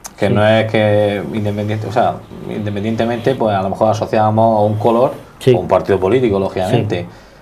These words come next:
Speaker 1: Esto entiendo que son gente que también está a disgusto
Speaker 2: Sí.
Speaker 1: o, o no está conforme
Speaker 2: Sí.
Speaker 1: con la forma que actúan esos colores, esos,
Speaker 2: Sí.
Speaker 1: esos políticos, al final, que nos están gobernando,
Speaker 2: El
Speaker 1: que sean de uno o de otro, al final no, no nos
Speaker 2: Mm.
Speaker 1: dejan contentos.
Speaker 2: Sí.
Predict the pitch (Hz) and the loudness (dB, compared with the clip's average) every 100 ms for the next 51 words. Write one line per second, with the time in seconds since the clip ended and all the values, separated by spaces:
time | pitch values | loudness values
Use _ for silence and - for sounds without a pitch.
0 | - 104 120 120 123 127 127 110 104 110 | -4 -2 0 0 2 2 2 2 2 0
1 | 113 113 123 101 - - 92 87 - 101 | 0 0 0 -2 -4 -4 -4 -4 -6 -4
2 | 107 98 110 104 104 101 98 98 123 120 | -2 0 2 4 4 2 0 0 0 2
3 | 175 220 - - - - 127 104 95 95 | 0 0 -8 -20 -20 -2 2 2 2 2
4 | 98 107 110 113 110 107 131 131 170 190 | 0 2 2 2 0 2 2 2 -2 -2
5 | - - - 117 104 107 107 117 127 117 | -10 -20 -4 0 2 4 4 2 2 4
6 | 113 120 117 117 101 92 82 - 107 110 | 2 2 4 4 2 0 -6 -6 -4 -2
7 | 107 110 110 113 117 110 - - 131 107 | 2 2 4 2 0 -4 -8 -8 -6 -4
8 | - 104 110 123 139 110 101 95 101 117 | -4 -2 2 2 2 2 2 2 -2 -2
9 | 113 113 107 104 117 117 113 113 127 143 | 0 0 0 2 0 2 0 0 0 0
10 | 180 175 - 143 131 131 135 135 139 139 | -2 -4 -2 2 2 4 4 4 2 2
11 | 139 143 147 156 - 110 131 139 113 107 | 2 2 2 2 0 0 0 2 0 0
12 | 110 113 107 107 95 98 113 135 87 - | 0 0 0 -2 -4 -4 -4 -4 -6 -8
13 | - - | -12 -8